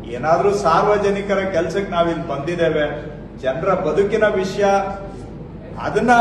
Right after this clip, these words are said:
ಮಾಡೋದು, ಅವುಗಳಿಗೆ ಪರಿಹಾರ ಕೊಡೋದು ನಮ್ ಕರ್ತವ್ಯ ಅಂತ ನಾನ್ ತಿಳಿದಿದ್ದೇನೆ. ಅದ್ರ ಕಡೆಗೆ ನಮ್ಮದು ಆದ್ಯತೆ ಇದೆ.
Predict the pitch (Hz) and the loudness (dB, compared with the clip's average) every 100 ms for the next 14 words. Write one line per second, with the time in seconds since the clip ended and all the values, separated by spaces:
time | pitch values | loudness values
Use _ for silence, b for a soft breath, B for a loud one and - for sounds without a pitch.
0 | 196 - - 143 156 208 208 214 220 - | 6 2 -2 0 2 4 4 4 4 2
1 | - - - - - 135 165 214 226 220 | 0 -6 -10 -12 -8 0 2 4 4 4
2 | 214 - 165 202 208 196 185 175 175 185 | 2 2 2 4 4 4 2 0 0 0
3 | 170 143 - 131 - 175 160 147 143 - | -2 -4 -2 -4 2 0 2 2 0 0
4 | 160 135 127 131 135 147 143 131 123 117 | -2 -2 -6 -6 -6 -4 -4 -4 -4 -8
5 | 110 - - - - 113 170 190 185 190 | -12 -14 -16 -16 -12 -6 -2 0 2 4
6 | 196 190 185 190 190 165 - 202 185 185 | 4 2 0 -2 0 2 2 2 -2 -2
7 | 180 175 175 | -4 0 2